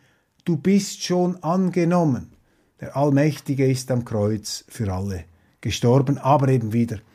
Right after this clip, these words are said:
auferstanden. Die Menschheit ist nicht verworfen. Und auch die Übeltäter, die ganz Bösen, die sind eben in diese göttliche Begnadigung eingeschlossen. Also wer sich einbildet, ich bin also kein Schurke, ich bin keiner dieser Ultrarechten in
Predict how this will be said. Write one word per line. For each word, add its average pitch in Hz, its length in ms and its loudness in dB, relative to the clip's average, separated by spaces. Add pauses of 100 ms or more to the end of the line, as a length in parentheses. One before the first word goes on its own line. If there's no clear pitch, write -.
(140)
auferstanden. 135 1040 0 (440)
Die 143 80 2
Menschheit 175 560 2
ist 160 220 -6
nicht 190 240 -2
verworfen. 180 680 0 (800)
Und 123 160 -4
auch 147 220 2
die 156 180 -8
Übeltäter, 202 840 2
die 147 100 -6
ganz 214 360 4
Bösen, 208 540 2 (520)
die 123 40 -8
sind 165 280 2
eben 156 280 2
in 147 120 2
diese 160 360 0
göttliche 156 560 0
Begnadigung 143 800 0
eingeschlossen. 160 920 -2 (1080)
Also 123 180 0
wer 175 140 4
sich 156 220 0
einbildet, 180 560 2
ich 226 220 4
bin 196 140 2
also 180 240 2
kein 196 300 4
Schurke, 202 360 4
ich 131 100 -4
bin 165 140 0
keiner 202 300 4
dieser 202 340 2
Ultrarechten 196 840 4
in 190 320 2